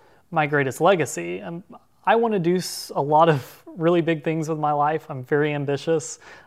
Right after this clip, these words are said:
Um, I will try to do as many as, as possible or I have the ability to do, um, but I can only do so much. But if I can inspire a hundred kids or twenty kids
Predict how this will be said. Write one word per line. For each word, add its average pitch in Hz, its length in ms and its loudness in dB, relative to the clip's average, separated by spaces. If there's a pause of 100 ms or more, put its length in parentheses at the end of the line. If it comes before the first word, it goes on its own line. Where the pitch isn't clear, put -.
Um, 135 320 0
I 147 140 4
will 147 120 2
try 160 220 4
to 156 120 2
do 156 160 2
as 143 120 -2
many 151 240 -4
as, 139 240 -6 (540)
as 185 180 -8
possible 175 580 -4
or 160 160 0
I 143 120 4
have 139 240 0
the 139 80 -2
ability 147 480 0
to 143 80 0
do, 151 320 -4 (440)
um, 139 460 0 (320)
but 185 140 2
I 202 80 4
can 190 100 -4
only 175 220 -2
do 147 100 -4
so 143 180 -6
much. 135 440 -10 (380)
But 175 120 2
if 165 120 -2
I 185 120 4
can 185 160 -4
inspire 147 1080 -4 (160)
a - 60 -14
hundred 226 320 -4
kids 127 320 -4
or 127 300 -2 (280)
twenty 233 320 -6
kids 165 580 -10